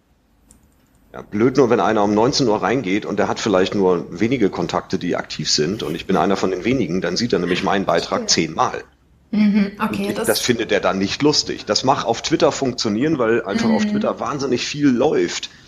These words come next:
Speaker 1: Aber auf Xing gibt's halt einfach auch viele, viele Menschen, die nicht wirklich aktiv Meldungen rausposten, ne? Und, und, d-, d-, klar, wenn ich natürlich ein Netzwerk habe aus Leuten, die auch alle große Netzwerke haben, und das ist auf Twitter ja häufig der Fall. Man ist ja nicht auf Twitter und folgt irgendwie nur drei Leuten,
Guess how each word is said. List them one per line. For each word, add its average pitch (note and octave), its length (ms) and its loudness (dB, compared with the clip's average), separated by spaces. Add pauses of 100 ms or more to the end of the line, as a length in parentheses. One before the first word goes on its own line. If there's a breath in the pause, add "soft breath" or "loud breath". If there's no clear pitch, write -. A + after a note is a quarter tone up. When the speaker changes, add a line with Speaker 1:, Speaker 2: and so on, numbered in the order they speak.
(200 loud breath)
Speaker 1:
Aber A2 140 2
auf - 140 -2
Xing B2 220 2
gibt's C3+ 180 0
halt A#2+ 160 2
einfach G#2+ 220 2
auch F#2 180 0
viele, B2+ 360 -2
viele E3+ 240 -2
Menschen, A2+ 600 0
die D3+ 100 -2
nicht E3+ 320 0
wirklich A#2 400 0
aktiv - 580 -2
Meldungen E2+ 440 0
rausposten, C2 840 -6
ne? C2 180 -14 (360 loud breath)
Und, - 220 -4
und, - 440 -6
d-, - 80 0
d-, - 380 -12
klar, C#3 280 0
wenn G2 80 0
ich G2+ 140 0
natürlich A#2 260 -2
ein A#2+ 80 -2
Netzwerk C3 380 0
habe A#2 160 0
aus A2 100 0
Leuten, B2 460 0
die A#2+ 160 0
auch A2 160 -2
alle A#2 180 0
große A#2+ 280 0
Netzwerke F#2 500 -4
haben, C2 240 -6
und E2 80 -8
das G#2+ 100 -4
ist A#2+ 140 0
auf G2+ 100 -4
Twitter C3 300 2
ja G2+ 80 4
häufig G#2 300 -2
der F#2 100 -4
Fall. G2+ 360 0 (280 loud breath)
Man E2+ 140 -2
ist A#2 100 0
ja A#2+ 80 4
nicht A2 140 2
auf D2 120 -4
Twitter C3+ 320 2
und F#2+ 100 0
folgt - 280 0
irgendwie G#2 220 -2
nur F#2+ 120 0
drei F2 220 -2
Leuten, C3+ 400 0